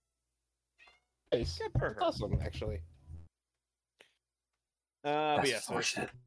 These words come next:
Speaker 2: so Street Fighter Six, uh, Tunic coming to PlayStation, p-, coming to P S four and P S five. It's already been on P C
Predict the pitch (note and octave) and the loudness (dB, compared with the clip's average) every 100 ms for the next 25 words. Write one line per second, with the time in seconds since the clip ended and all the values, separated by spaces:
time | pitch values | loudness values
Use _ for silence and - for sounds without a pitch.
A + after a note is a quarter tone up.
0 | _ _ _ - D3 C#3 C#3 C#3 C3+ - | _ _ _ -10 -4 0 0 0 -2 -6
1 | C#3+ C3+ A#2+ A2 - A#3 A3 - - - | -8 -6 -6 -6 -2 0 0 -4 -10 -10
2 | - - - - - - - - - - | -10 -12 -12 -12 -12 -16 -20 -20 -20 -20
3 | - - _ A2 A2 G#2+ G#2 G#2 G2+ G2+ | -20 -20 _ -8 -4 -4 -4 -4 -6 -6
4 | G#2 - _ _ _ _ _ _ _ _ | -8 -10 _ _ _ _ _ _ _ _
5 | _ _ _ _ _ _ _ _ - D3+ | _ _ _ _ _ _ _ _ -2 2
6 | D#3+ D#3+ D#3 - - - D3 C#3 C3+ C3 | 4 4 2 -14 -18 -6 0 2 2 0
7 | B2 A#2+ A2+ G#2+ B2+ A#2+ A#2+ A2 G2 - | -4 -4 -4 0 -2 0 -4 -6 -12 -14
8 | - _ - - _ B2+ B2+ A2 G#2 A#2+ | -20 _ -20 -20 _ -10 -6 -4 -2 -4
9 | G#2+ C3 A#2 A2 G2 - C#3 C3+ C3 B2+ | -4 -4 -4 -4 -8 -2 4 4 6 2
10 | A2+ A#2 _ _ _ - C3 C3 B2+ B2 | 0 -14 _ _ _ -2 4 6 6 4
11 | B2+ A#2+ A#2+ A#2+ A#2+ - B2+ A#2+ A#2+ A#2+ | 0 0 -4 -4 -6 -4 -2 -2 0 -2
12 | A#2 | -6